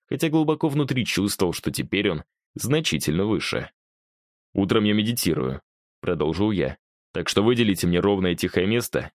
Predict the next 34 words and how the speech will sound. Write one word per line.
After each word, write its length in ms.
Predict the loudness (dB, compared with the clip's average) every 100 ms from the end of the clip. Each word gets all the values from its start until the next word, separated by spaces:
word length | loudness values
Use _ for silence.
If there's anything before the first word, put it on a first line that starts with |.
| _
где-нибудь 400 | 0 2 2 2
на 100 | 2
заднем 320 | 2 2 2
дворе 440 | 2 2 2 0 -2
или 180 | 0 2
на 80 | 4
веранде. 580 | 4 2 0 -2 -4 -8 _ _ -6
Животных 560 | 0 4 2 2 0
не 80 | 0
переношу. 640 | 2 2 2 0 0 -2 -4 _ _
Если 280 | -4 0 2
есть 200 | 2 2
собаки 400 | 2 2 0 0
или 120 | 0
кошки, 500 | 2 0 0 -4 -6 _ _ _
придётся 420 | -4 2 2 4 2
отдать 320 | 2 0 0
их 100 | 0
на 100 | 0
время 280 | 2 0 0
моего 240 | 0 0
пребывания. 720 | 0 0 2 0 0 -2 -4 -10 _ _ _
Домашний 480 | -4 0 2 2 0
скот 260 | 0 0 2
не 60 |
возбраняется, 880 | 0 2 0 2 0 -2 -2 -4 -6 -10 _ _
если 340 | -2 0 2 2
не 140 | 2
издаёт 380 | 2 4 2 2
громких 400 | 2 2 2 0
звуков 460 | 2 0 0 -6 -10 _ _
и 100 | -2
мерзких 400 | 0 0 0 2
запахов. 600 | 2 0 -2 -4 -6 -8